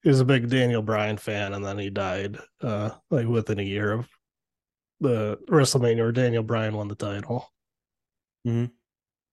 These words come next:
Speaker 2: Yeah. Um. So when I,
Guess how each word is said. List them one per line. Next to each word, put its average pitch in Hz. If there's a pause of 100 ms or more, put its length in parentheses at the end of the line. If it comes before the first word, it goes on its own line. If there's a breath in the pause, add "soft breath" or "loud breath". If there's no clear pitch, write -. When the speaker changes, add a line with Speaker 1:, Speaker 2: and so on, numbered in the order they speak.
(720)
Speaker 2:
Yeah. 107 (1200 soft breath)
Um. 160 (840)
So 156
when 151
I, 131